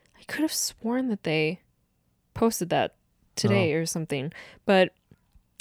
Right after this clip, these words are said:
Speaker 1: um, yeah.
Speaker 2: The pickle pizza, it was pretty good. It was, I mean, it was fine. I don't know. See, that's the, that's the, that's the thing. You, like, pay so much money for, like, these, wow, I'm gonna sound like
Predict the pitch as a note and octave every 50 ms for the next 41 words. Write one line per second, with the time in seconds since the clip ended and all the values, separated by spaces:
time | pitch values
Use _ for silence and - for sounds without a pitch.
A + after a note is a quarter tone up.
0 | - - G3 F3+ E3+ D#3+ C#3 G2+ A2+ C3 G3 G3+ _ _ _ _ _ _ - G3
1 | E3+ D#3 D3+ F3+ - _ _ _ _ _ _ _ _ _ _ - - C3 F3 G3
2 | G#3 G#3 F#3 F#3+ E3 D#3 D#3+ D#3 D3 C3+ - C3 C#3+ C#3+ B2 A2+ - _ - -
3 | A2 G2+ F#2 F#2+ F#2 F#2+ G#2+ B2 A#2 G2 F#2 - - - G#2 G2+ G2+ F#2+ F#2 G2
4 | F2+ - - - - B1+ C2+ - A#2+ A#2 _ _ _ _ _ _ - - - A2
5 | D2+ B1+ C#2 A2+ - _ _ _ _ _ _ _ _ _ _ _ _ _ _ _
6 | _ _ _ _ _ _ _ _ - - - E3+ E3 F3 F3 F3 - - C4 A#3+
7 | - G#3+ G#3 G#3 - - - E3 - - - E3+ F#3+ - G#3+ - - D#3+ A#2 G#2+
8 | G#2+ A#2+ C#3 D#3+ C#3+ - - - - A#2+ A#2 C3 - - D#3+ E3+ E3 - - A2
9 | G2 G2 G2+ G#2+ A#2+ B2+ A#2+ _ _ _ _ _ _ _ _ - A#2+ A2+ A2+ G#2+
10 | G#2 G2 - - G#2+ G#2+ G#2 G#2 G#2 G2 F#2 F2+ - - - _ _ _ _ _
11 | _ _ _ _ _ _ _ _ _ _ _ _ - G#2 G2+ F#2 F#2 D2 C2 C2+
12 | G#2 G#2+ G#2+ G#2 G#2 - - G2+ E2+ F2 E2+ D#2+ D2 E2+ E2+ - -